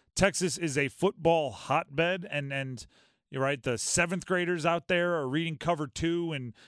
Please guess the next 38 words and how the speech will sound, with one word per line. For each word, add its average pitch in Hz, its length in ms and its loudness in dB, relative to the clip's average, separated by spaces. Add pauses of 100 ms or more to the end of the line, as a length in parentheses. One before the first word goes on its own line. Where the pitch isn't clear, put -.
(120)
checking 170 320 2
at 143 80 -6
the 170 60 4
line 160 240 0
of 143 80 -4
scrimmage 165 580 -2
and, 135 300 -6
and, 127 320 -4
you 127 80 -4
know, 110 240 -4 (400)
throwing 160 320 0
hot 160 320 0
routes 165 400 0
and 165 80 0
everything 170 320 0
else. 175 220 -2
I, 139 120 -2 (220)
I 151 100 0
get 131 240 0
it. - 120 -8 (1500)
I 113 140 0
completely 131 500 -2
understand 147 460 -2
the, 123 260 -2
the 120 200 -2
appeal, 120 500 -2 (480)
but 143 240 2 (500)
Manny 202 380 -2
Diaz 165 680 0 (680)
is 165 180 2
the 160 100 0
son 196 260 2
of 180 80 -2
a 170 80 -2
former 180 320 0
mayor 185 480 0
of 175 180 -4
Miami, 160 520 -4